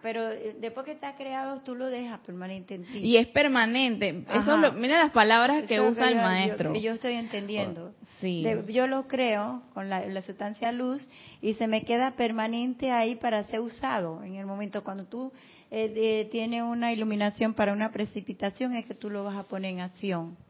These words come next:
Speaker 2: Así
Speaker 1: Eso es lo
Speaker 2: es.
Speaker 1: que estoy entendiendo.
Speaker 2: Sí, eh, y ya sea que sea la creación buena o mala,
Speaker 1: Buena, ajá, buena o mala, no
Speaker 2: es
Speaker 1: importa.
Speaker 2: permanente.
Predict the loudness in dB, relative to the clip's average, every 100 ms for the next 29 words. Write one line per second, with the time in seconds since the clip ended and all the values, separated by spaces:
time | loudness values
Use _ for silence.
0 | -20 -20 -20 -20 _ _ _ _ -20 -20
1 | -20 -12 -10 -6 -2 2 4 4 0 -4
2 | -4 -6 -6 -8 -6 -8 -10 -14 -20 _
3 | _ -20 -20 _ _ _ -20 -20 -20 -20
4 | -20 -14 -4 0 2 4 2 0 0 0
5 | -2 0 2 2 4 2 4 4 2 4
6 | 4 6 4 4 2 0 2 2 2 2
7 | 2 4 6 8 6 4 0 -8 -8 -10
8 | -10 -10 -10 -8 -4 -4 -4 4 6 6
9 | 4 -8 -6 4 4 6 4 4 4 4
10 | 2 0 -2